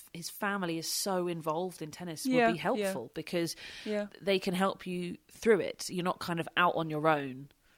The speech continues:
Speaker 1: trying to chase this dream and your family are going, "Nah, is it gonna happen?" You know, I think there's probably quite a lot of belief there and a, a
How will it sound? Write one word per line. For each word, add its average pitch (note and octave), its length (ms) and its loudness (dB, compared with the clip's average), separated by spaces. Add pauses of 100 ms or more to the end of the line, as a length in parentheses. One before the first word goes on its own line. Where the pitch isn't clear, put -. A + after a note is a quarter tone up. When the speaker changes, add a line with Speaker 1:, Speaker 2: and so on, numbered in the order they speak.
(220)
Speaker 1:
trying D3 280 -4
to D3+ 100 -8
chase D3+ 300 -2
this - 160 -8
dream D3 400 -2
and C#3+ 100 -6
your D3 60 -4
family D3 340 -2
are D3 60 -2
going, C#3+ 400 -4
"Nah, E3+ 340 0 (400)
is E3 140 -6
it - 80 -4
gonna E3 180 0
happen?" D#3+ 480 -4 (460)
You E3 40 -4
know, D#3 60 2
I D3+ 40 2
think - 120 -4
there's D#3+ 100 -6
probably E3 280 -2
quite - 280 2
a D#3+ 40 2
lot - 100 2
of D3 140 -6
belief D#3+ 420 0
there C#3 220 -4
and C#3+ 80 -6
a, G#2+ 160 -2
a - 180 -10